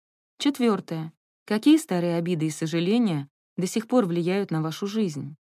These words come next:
Как это проявляется? Пятое. Какие ресурсы вы можете задействовать, чтобы получить больше поддержки? Шестое. Какие из детских потребностей вы могли бы удовлетворить сейчас?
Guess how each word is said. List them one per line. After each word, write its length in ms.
Как 180
это 160
проявляется? 800
Пятое. 500
Какие 380
ресурсы 580
вы 100
можете 380
задействовать, 880
чтобы 320
получить 400
больше 300
поддержки? 720
Шестое. 640
Какие 400
из 200
детских 420
потребностей 840
вы 140
могли 320
бы 280
удовлетворить 640
сейчас? 600